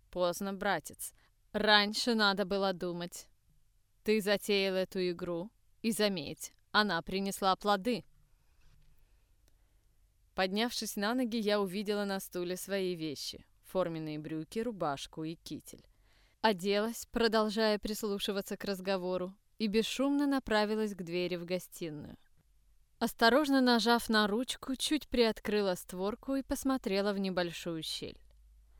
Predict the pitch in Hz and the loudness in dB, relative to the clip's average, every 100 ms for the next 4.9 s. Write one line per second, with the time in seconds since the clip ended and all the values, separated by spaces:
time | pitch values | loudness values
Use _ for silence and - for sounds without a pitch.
0 | - - - _ - _ - - 185 185 | -20 -20 -20 _ -20 _ -16 -8 -4 -4
1 | 214 - 214 208 180 170 175 165 175 185 | -4 0 0 2 0 -2 -2 -4 -2 -2
2 | 180 - - _ _ _ _ _ - - | -4 -10 -16 _ _ _ _ _ -20 0
3 | 220 220 233 226 214 220 254 247 202 214 | 4 6 4 2 2 2 2 2 2 2
4 | 214 220 220 226 - 226 185 131 | 2 2 2 0 -2 -2 -2 -6